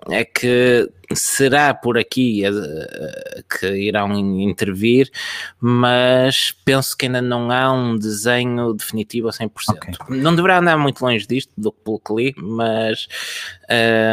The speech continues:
Speaker 1: hum, parece-me que ainda tem aqui alguma liberdade artística do, do Race Fans, mas
Speaker 2: Ah, ok.
Speaker 1: até olhando para, para a própria pista e para o espaço que tem, hum,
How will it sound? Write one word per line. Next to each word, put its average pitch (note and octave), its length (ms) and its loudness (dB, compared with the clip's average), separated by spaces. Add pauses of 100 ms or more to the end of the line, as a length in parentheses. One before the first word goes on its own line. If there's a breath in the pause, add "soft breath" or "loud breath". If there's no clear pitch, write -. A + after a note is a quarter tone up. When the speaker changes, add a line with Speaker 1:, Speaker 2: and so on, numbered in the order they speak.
(100)
Speaker 1:
hum, G#2+ 440 -2
parece-me A#2 400 -2
que - 180 -8
ainda A2+ 180 0
tem A2 220 -4
aqui G#2+ 140 -6
alguma A2+ 280 0
liberdade G#2 400 0
artística G#2+ 440 -6
do, G2 320 -4
do G2+ 120 -4
Race G2 260 -6
Fans, F2+ 280 -8
mas G#2+ 160 2
Speaker 2:
Ah, - 20 0
ok. - 260 -8
Speaker 1:
até B2+ 220 2
olhando A#2+ 400 0
para, A#2 400 4
para A#2 160 -2
a A2+ 40 -2
própria A#2 360 0
pista A#2 360 -4
e G2 40 -2
para G2 260 -2
o F#2 40 -2
espaço - 380 -8
que - 140 -14
tem, G2 260 -4 (1000 loud breath)
hum, G#2 600 -2